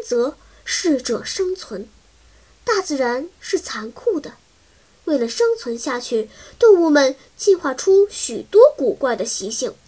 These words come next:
我们不能用人类的道德观来衡量它们，更不能去破坏。如果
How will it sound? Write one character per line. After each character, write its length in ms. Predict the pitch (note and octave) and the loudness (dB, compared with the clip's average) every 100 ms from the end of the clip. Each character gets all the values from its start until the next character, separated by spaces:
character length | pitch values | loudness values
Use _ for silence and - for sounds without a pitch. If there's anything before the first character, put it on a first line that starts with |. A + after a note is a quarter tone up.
| _ _ _ _ _ _ _ - | _ _ _ _ _ _ _ -6
我 100 | A#3+ | -4
们 320 | A#3+ B3+ D#4 | -2 -4 -6
不 100 | - | -8
能 220 | D4+ C#4 E4+ | -6 -4 -2
用 200 | E4 C4+ | -2 -2
人 300 | B3 A3+ D4+ | -4 -4 -2
类 240 | B4 F4+ | 0 0
的 140 | A#3 | -4
道 180 | A3+ A#3+ | -10 -12
德 160 | A3 A3 | -8 -4
观 300 | B3 B3 B3+ _ - | -2 -4 -6 _ -12
来 120 | B3+ | -10
衡 300 | C#4 - A#3+ | -10 -10 -8
量 200 | F#4 G3+ | -6 -8
它 200 | A3 B3 | -12 -10
们， 200 | A#3 - _ - _ _ _ - | -8 -10 _ -20 _ _ _ -8
更 220 | D#4+ C#4+ | -6 -4
不 100 | C#4+ | -4
能 240 | A#3+ B3 - _ | -4 -4 -8 _
去 180 | - F#4+ | -2 -2
破 340 | F4+ - B4 B3 | -2 2 2 2
坏。 300 | - C3+ - _ _ _ _ _ | -4 -10 -12 _ _ _ _ _
如 180 | D#4 D#4+ | -2 -2
果 320 | C#4+ B3+ C#4 | 4 2 2